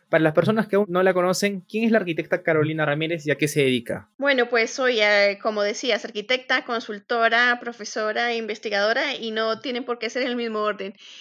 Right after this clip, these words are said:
Speaker 2: Soy colombiana y española también. Soy arquitecta por la Universidad Politécnica de Madrid y siempre he estado interesada en la tecnología de la construcción y en continuo aprendizaje. Yo diría que mi trabajo siempre,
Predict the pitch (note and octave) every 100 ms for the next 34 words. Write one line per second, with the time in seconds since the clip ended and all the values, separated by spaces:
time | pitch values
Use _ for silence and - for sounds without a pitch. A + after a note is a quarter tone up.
0 | - - C4 C4 C#4 C4+ B3 A#3 B3 D4
1 | D#4 C4 A3 - G#3+ G#3 A3+ D4 C4+ A3+
2 | A3+ G3 F#3+ F#3+ F#3 F3+ F3+ G3+ _ -
3 | G#3+ F#3+ G3+ G#3 G#3+ - F#3 F3+ G3 F#3+
4 | F#3+ F#3+ F#3+ F#3+ G3+ G3 G3+ G3+ G3 G3
5 | G#3+ G#3+ A3 G3+ G#3+ A#3+ C#4+ F#4+ C5+ _
6 | _ _ _ _ - A#3+ C4+ C4+ C4+ B3
7 | B3 B3 A#3 B3 B3 A#3+ B3 G#3+ A3+ A3+
8 | A3 G#3+ A3 - B3+ G#3+ A3 A3 A3 A3
9 | G3+ G3+ G3+ - G3+ - G3+ B3 C#4 A#3
10 | G3 F#3+ F#3+ F#3+ F#3 F#3 G#3 G#3 G3+ G#3
11 | A3 G3+ G3+ E3+ G#3+ G3+ A3+ A#3+ C4 C#4
12 | D4 C#4+ A#3 A#3+ E4 E4 C#4+ D4+ E4+